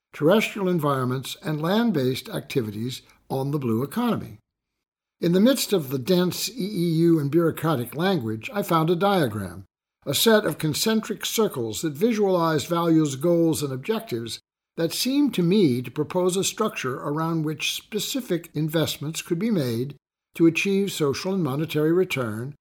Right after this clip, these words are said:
affirming my personal commitment to sustainability and the ocean. The outer circle suggested three primary values as foundation principles: blue economy,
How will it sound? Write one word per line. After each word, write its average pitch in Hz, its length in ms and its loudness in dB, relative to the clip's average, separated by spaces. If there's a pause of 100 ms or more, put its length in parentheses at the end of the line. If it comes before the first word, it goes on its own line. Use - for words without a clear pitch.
(160)
affirming 226 640 2
my 175 160 4
personal 185 440 -4
commitment 131 540 -10 (240)
to - 80 -8
sustainability 131 960 -4 (140)
and 131 140 -8
the 190 120 4
ocean. - 380 -2 (760)
The 240 100 -2
outer 302 240 4
circle 196 320 2
suggested 160 540 -2
three 180 240 2
primary 175 460 0
values 120 500 -4
as 165 120 -4
foundation 139 600 -4
principles: - 600 -2 (420)
blue 110 200 -2
economy, 156 580 -2